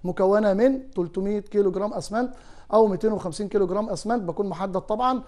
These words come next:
لو أنا بشتغل في قواعد فبقول مثلًا ميتين وخمسين كيلو جرام أسمنت ع-، مت-، لكل متر مكعب إيه؟ رمل، وتمانية من عشرة متر مكعب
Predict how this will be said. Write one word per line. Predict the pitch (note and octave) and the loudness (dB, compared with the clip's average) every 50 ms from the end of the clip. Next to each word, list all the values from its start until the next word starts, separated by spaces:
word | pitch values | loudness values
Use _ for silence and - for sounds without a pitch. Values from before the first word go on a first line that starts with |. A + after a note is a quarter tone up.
| - - - - - | -14 -18 -14 -4 2
لو | F3+ G3 | 4 6
أنا | A#3 A#3 A3 | 6 6 4
بشتغل | F#3+ - - G#3+ G3+ G#3 F#3+ | 2 0 0 0 0 0 0
في | - F3+ | -2 -2
قواعد | F3 E3+ F3+ G#3+ A#3 B3 B3+ - | 0 2 4 4 4 4 2 2
فبقول | - G3+ F#3+ G3 G3+ G#3 | 0 -2 -2 0 0 0
مثلًا | G#3 G#3 G3+ - G3+ | 0 -2 -4 -2 -4
ميتين | F#3+ F3 D#3 - G#3 | -4 -4 -4 -4 -4
وخمسين | G#3 G3 - E3+ D3+ - G#3 G3+ | -4 -4 -6 -8 -8 -8 -8 -6
كيلو | - G#3 G#3 F#3 | -2 -2 -2 0
جرام | F3+ G3+ G#3 - | 0 -2 -4 -4
أسمنت | - - - G3 A#3 C4+ - - - - - - - - - - | -6 -6 -2 0 0 0 0 -2 -6 -14 -16 -16 -16 -16 -10 -6
ع-، | G3 G#3+ A#3+ C#4+ | -4 -4 -2 2
مت-، | A3 G3 A3+ A3 G#3+ | 2 4 4 4 2
لكل | F#3+ F3 A3 A3 G#3+ G3 | 0 2 2 4 4 4
متر | G#3+ G3+ - F#3+ | 2 2 0 -2
مكعب | F#3 F3 - G#3+ G#3 G#3 G#3 G#3 G3+ G3+ - - - - | -4 -2 -2 -2 0 2 2 2 0 -2 -6 -14 -6 -2
إيه؟ | G#3 G3 G#3 G3 - - - - - | -2 -2 -2 -2 -6 -12 -10 -4 0
رمل، | F#3+ A3+ B3+ B3 - - - - - - - - | 2 4 4 2 0 -4 -10 -18 -20 -20 -12 -2
وتمانية | F#3 G3 A3 A#3+ A#3 A#3 G3+ G3+ A3 A3 G#3 | 2 4 4 4 4 4 2 0 2 0 0
من | F#3+ F#3 | -2 -2
عشرة | F#3 G3+ - G3 F3+ | -2 -4 -4 -4 -4
متر | F#3+ G#3 G3+ G3+ | -4 -2 -2 -4
مكعب | F#3 F3+ - G3+ G3+ F#3+ F#3+ G3 F#3+ | -4 -4 -2 -2 -2 0 0 -2 -4